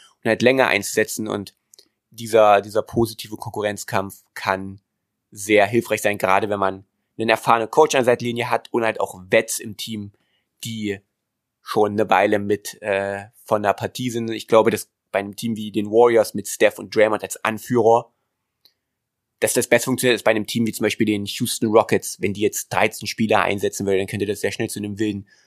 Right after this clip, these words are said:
unübersichtlichen Hühnerhaufen werden. Aber so kriegt man ja zumindest ein bisschen Stabilität vom Coaching-Staff und den Anführern des Teams mit. Deswegen, das ist der erste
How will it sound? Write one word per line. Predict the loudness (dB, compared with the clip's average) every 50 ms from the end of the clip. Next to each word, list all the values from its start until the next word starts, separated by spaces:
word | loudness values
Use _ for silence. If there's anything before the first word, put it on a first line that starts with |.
| _ _ _ _ _
unübersichtlichen | 2 4 4 6 6 4 4 2 0 -4 -6 -6 -6 -2
Hühnerhaufen | 2 4 6 6 6 6 4 4 2 2 2
werden. | 2 4 4 2 0 -4 -8 _ _ _ _ _ _ _ _ _
Aber | -2 -2 0 0 0
so | 2 4 6 6 6 4 0 -6
kriegt | -14 -8 -4 0
man | 0 0
ja | 0
zumindest | 0 -2 -4 -4 -4 -4 -6 -8 -8 -8
ein | -6
bisschen | -4 -4 -4 -4 -6
Stabilität | -2 2 2 2 2 0 -6 -4 -2 0 2 2 0 -2 -8 _ _ _
vom | -2 0 0 0 2
Coaching-Staff | 2 2 2 2 2 -4 -4 0 2 4 4 2 2
und | 0 -2 -2 -2 -2 -6 -10 -16 _ _ _ _ _ _ _ _ _ _ _ 2
den | 4 4 2 0 -4 -10 _ -4
Anführern | -2 -2 -2 0 0 0 2 2 0
des | -4 -8 -10
Teams | -10 -10 -10 -8 -10 -10 -10 -12 -12 -12 _ -6
mit. | 0 2 2 2 2 0 -6 -12 _ _ _ _ _ _ -10 -10
Deswegen, | -2 2 2 2 2 2
das | 0 0 0 -2
ist | -6 -10 -12 -12 -14 _ _ _ _ _ 2
der | 4 4 4
erste | 4 2 0 -2 -4 -6 -6 -4 -6 -6 -8